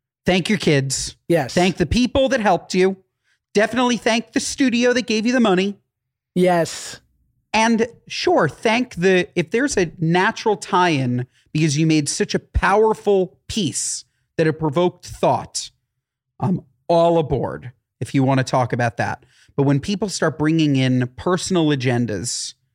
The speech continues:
Speaker 1: it just, it's gonna be a no for me, dog.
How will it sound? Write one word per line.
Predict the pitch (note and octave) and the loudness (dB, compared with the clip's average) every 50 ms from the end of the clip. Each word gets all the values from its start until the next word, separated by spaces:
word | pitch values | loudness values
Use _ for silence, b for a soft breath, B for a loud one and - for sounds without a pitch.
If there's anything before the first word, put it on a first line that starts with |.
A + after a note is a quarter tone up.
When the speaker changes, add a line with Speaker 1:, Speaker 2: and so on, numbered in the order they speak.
| _ _ _ _ _ _ - | _ _ _ _ _ _ -2
Speaker 1:
it | C3+ B2+ - | -2 -2 0
just, | - C3 A2+ - - - - - - - - - - _ _ _ _ _ _ _ _ _ _ _ _ _ _ _ - | -2 -4 -4 -4 -6 -8 -10 -10 -10 -12 -12 -12 -16 _ _ _ _ _ _ _ _ _ _ _ _ _ _ _ -12
it's | - - | -8 -4
gonna | - B2 A2+ | -2 0 0
be | B2 B2 | 0 0
a | A#2+ | 0
no | A#2+ A#2 A#2 | 0 -2 -2
for | - - A2+ | -4 -4 -6
me, | A2+ F2+ | -6 -6
dog. | D2 - - - - - - | -8 -8 -8 -10 -10 -10 -14